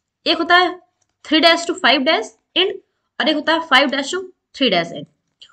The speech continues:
जो three dash to five dash होता है इसे कहते हैं हम template strand, template strand, template स्ट्रैंड।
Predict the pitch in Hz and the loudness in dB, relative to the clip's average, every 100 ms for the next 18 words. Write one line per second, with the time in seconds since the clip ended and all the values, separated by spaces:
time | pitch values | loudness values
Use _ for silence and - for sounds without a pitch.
0 | _ _ 330 370 349 370 370 370 277 240 | _ _ -6 -2 0 2 0 0 2 2
1 | 220 190 208 311 294 294 311 339 294 226 | 0 -2 -4 0 0 0 -2 0 0 2
2 | 247 233 - 165 151 _ _ _ _ - | 0 0 -6 -10 -12 _ _ _ _ 0
3 | 311 269 294 - - - 160 156 - _ | 0 4 2 2 -4 -10 -12 -14 -20 _
4 | _ _ _ _ _ _ _ _ _ _ | _ _ _ _ _ _ _ _ _ _
5 | _ 254 240 262 285 - - _ _ _ | _ -4 -2 0 0 0 -10 _ _ _
6 | _ _ - - 220 175 170 | _ _ -12 -8 -4 -4 -6